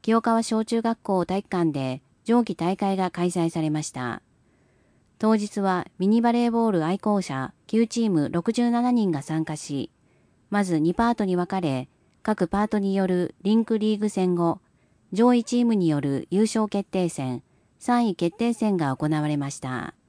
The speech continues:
大会結果は次の通りです。優勝、キャベ団。二位、三重清。三位、市役所B。清川町Kスポーツ体験会。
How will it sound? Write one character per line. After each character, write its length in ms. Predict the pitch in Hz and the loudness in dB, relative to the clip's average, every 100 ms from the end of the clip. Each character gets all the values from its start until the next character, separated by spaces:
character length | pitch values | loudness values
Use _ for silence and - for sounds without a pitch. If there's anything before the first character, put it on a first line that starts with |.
| _ _ _ _ _ _ _ _ _ | _ _ _ _ _ _ _ _ _
大 180 | 214 226 | -2 2
会 180 | 240 233 | 2 2
結 220 | 240 - | 0 0
果 120 | 185 | 0
は 220 | 151 135 - | 0 -2 -4
次 220 | 185 226 | -2 0
の 120 | 202 | 0
通 160 | 180 165 | 0 -2
り 100 | 135 | -2
で 200 | 131 143 | -6 -8
す。 160 | - _ _ _ _ _ _ _ _ _ _ | -12 _ _ _ _ _ _ _ _ _ _
優 160 | 190 220 | 2 2
勝、 420 | - 196 190 - _ - | 2 0 0 -2 _ -2
キ 100 | 165 | 2
ャ 20 | |
ベ 140 | 185 | 2
団。 300 | 180 165 147 - _ _ _ _ 208 | 2 0 -2 -6 _ _ _ _ 0
二 240 | 226 185 | 4 4
位、 140 | 131 - _ _ | 2 -4 _ _
三 160 | 175 208 | 0 2
重 100 | 202 | 0
清。 420 | 185 175 170 - _ _ _ _ | 0 2 2 -2 _ _ _ _
三 360 | - 226 208 | 0 2 2
位、 200 | 139 123 _ | 2 -2 _
市 160 | - 226 | -6 0
役 180 | 233 - | 0 0
所 180 | - 135 | -6 -6
B。 320 | 143 131 - _ _ _ _ _ _ _ _ _ _ _ _ _ _ _ _ _ _ _ | -6 -8 -12 _ _ _ _ _ _ _ _ _ _ _ _ _ _ _ _ _ _ _
清 220 | 233 247 | 4 4
川 220 | 247 254 247 | 6 4 4
町 460 | 220 - 147 135 | 2 0 0 0
K 220 | - 226 226 | 0 0 0
ス 120 | - | 0
ポ 140 | 226 | -2
ー 40 | 226 | -2
ツ 120 | - | -2
体 200 | 208 208 | -2 0
験 220 | 196 185 | 0 -2
会。 340 | 147 131 107 | -2 -4 -6